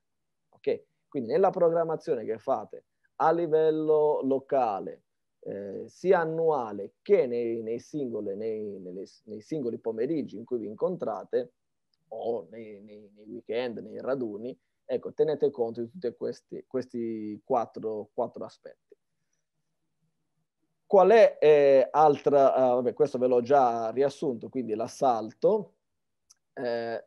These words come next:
c'è quest'altra frase nella dichiarazione di missione, no? Viene, viene detto nella dichiarazione di missione che l'aiso utilizza anche i metodi propri dello scautismo,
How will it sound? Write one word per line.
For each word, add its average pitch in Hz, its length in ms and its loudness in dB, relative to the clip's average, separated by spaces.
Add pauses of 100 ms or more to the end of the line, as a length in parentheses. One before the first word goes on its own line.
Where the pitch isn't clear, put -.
(120)
c'è 240 200 4
quest'altra 196 520 4
frase 127 480 0
nella 139 160 0
dichiarazione 131 540 -2
di 127 100 -4
missione, 113 720 -8 (140)
no? 147 340 -10 (400)
Viene, 196 640 4
viene 170 320 0
detto 170 320 6
nella 135 160 0
dichiarazione 175 360 -2
di 202 80 -2
missione 175 580 0
che 196 440 2
l'aiso 185 440 4
utilizza 185 760 -2
anche 185 720 -2
i 139 120 -4
metodi 135 640 -4
propri 131 520 -2
dello 113 240 -2
scautismo, 92 680 -14